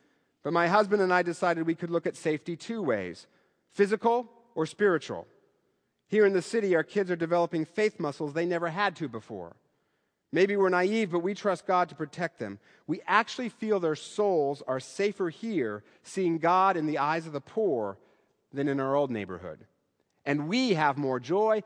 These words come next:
less fear, less worry than we've ever had."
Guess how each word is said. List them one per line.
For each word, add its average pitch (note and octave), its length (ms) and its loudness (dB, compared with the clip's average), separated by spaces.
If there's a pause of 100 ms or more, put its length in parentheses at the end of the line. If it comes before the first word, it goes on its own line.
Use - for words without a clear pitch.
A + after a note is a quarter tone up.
(180)
less E3+ 320 2
fear, E3 360 -2 (160)
less F3 340 2
worry D3+ 300 0
than C#3 140 0
we've C#3 220 -4
ever D3+ 240 -2
had." F#2+ 320 -8